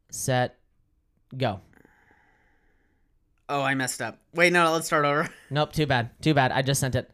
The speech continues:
Speaker 1: Just sent it. Done.
Speaker 2: <gasps> Shit.
Speaker 1: Yeah, we're not doing it again.
Speaker 2: <laughs> Uh, yeah, okay, that's actually pretty fast
Speaker 1: Yeah,
Speaker 2: there,
Speaker 1: the
Speaker 2: Jack.
Speaker 1: slide, and
Speaker 2: That's
Speaker 1: it,
Speaker 2: pretty fast.
Speaker 1: if, even if you don't put your thumb over the right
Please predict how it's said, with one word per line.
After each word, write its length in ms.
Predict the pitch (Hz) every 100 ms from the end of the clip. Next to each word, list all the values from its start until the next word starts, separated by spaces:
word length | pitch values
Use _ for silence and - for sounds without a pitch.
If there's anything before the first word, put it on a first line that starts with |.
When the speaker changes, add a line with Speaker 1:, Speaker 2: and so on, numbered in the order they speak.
| _ _ -
Speaker 1:
Just 180 | 185 190
sent 220 | 196 190
it. 800 | 196 190 190 190 185 185 185 180 - _ _ _ _ _ _ - 427 147
Done. 300 | 151 131 117
Speaker 2:
<gasps> 40 | 277
Shit. 840 | 269 - - - - - 240 202 -
Speaker 1:
Yeah, 80 | 139
we're 60 |
not 140 | 143 131
doing 200 | 127 127
it 100 | 123
again. 240 | 120 117 - - 254 - - - -
Speaker 2:
<laughs> 120 | 170 - 190 190 - 175 - 330 359 311 226
Uh, 160 | 147 165
yeah, 260 | 156 143 117
okay, 180 | 131 123
that's 240 | 151 -
actually 260 | 240 247 175
pretty 160 | 151
fast 120 | 135 131
Speaker 1:
Yeah, 160 | 131
Speaker 2:
there, 80 | 117
Speaker 1:
the 60 | 131
Speaker 2:
Jack. 120 | 107
Speaker 1:
slide, 460 | 135 127 135 156 170
and 140 | 170 165
Speaker 2:
That's 100 | 160
Speaker 1:
it, 80 | -
Speaker 2:
pretty 160 | 190
fast. 420 | 160 123 110 - -
Speaker 1:
if, 180 | 160 165
even 380 | 165 185 208
if 100 | 214
you 80 | 190
don't 260 | 170 156 -
put 220 | - 160
your 100 | 143
thumb 320 | 117 - 127
over 220 | 120 123
the 100 | 117
right 320 | 107 110 113